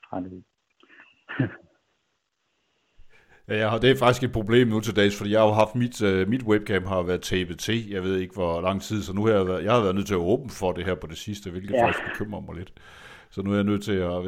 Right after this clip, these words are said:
Speaker 2: at sætte nye klistermærker på konstant af det. Men vi var nok tilbage til det klassiske pro-tip, som er, at man kan sætte noget malertape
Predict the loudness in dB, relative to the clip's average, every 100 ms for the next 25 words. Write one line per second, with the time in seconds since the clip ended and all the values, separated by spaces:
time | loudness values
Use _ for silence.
0 | -4 0 0 2 0 -2 -4 -6 -6 -4
1 | -4 -4 -6 -6 -8 -10 -8 -8 -6 -6
2 | -4 -4 0 2 4 4 2 2 2 2
3 | 0 0 0 -2 -4 -4 -6 -14 -8 -6
4 | -6 -8 -10 -8 -4 -2 0 -2 -4 -8
5 | -10 -8 -8 -2 0 0 -4 -6 -6